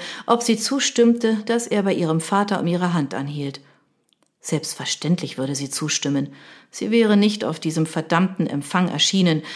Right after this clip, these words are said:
wenn es anders wäre. Ihr Vater saß vermutlich in irgendeinem der Zimmer und wartete bereits auf Harrys Erscheinen.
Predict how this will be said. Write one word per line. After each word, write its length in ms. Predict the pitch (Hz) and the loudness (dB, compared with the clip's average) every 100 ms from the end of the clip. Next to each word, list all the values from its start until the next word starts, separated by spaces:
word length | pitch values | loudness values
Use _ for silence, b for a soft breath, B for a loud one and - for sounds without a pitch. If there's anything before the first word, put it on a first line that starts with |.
| B | B
wenn 140 | - 196 | 0 2
es 180 | 185 - | 2 2
anders 360 | 202 156 151 | 2 2 0
wäre. 280 | 156 147 147 - _ _ _ _ - | -2 -2 -4 -8 _ _ _ _ 2
Ihr 120 | 233 | 2
Vater 380 | 226 226 240 240 | 4 2 4 4
saß 180 | 208 202 | 4 2
vermutlich 540 | 208 196 233 226 202 | 2 4 4 2 -2
in 100 | 156 | -2
irgendeinem 640 | - 208 208 - 170 180 156 | 2 2 2 0 2 2 2
der 140 | 156 | 0
Zimmer 380 | - 190 185 175 B B | 0 2 2 0 B B
und 240 | - 190 180 | 2 2 4
wartete 480 | 196 208 196 185 165 | 4 4 2 2 2
bereits 440 | 165 170 170 165 | 2 2 2 0
auf 240 | 143 - | -4 -2
Harrys 340 | 180 165 151 - | 2 2 2 -2
Erscheinen. 520 | - - 185 147 | -2 0 2 0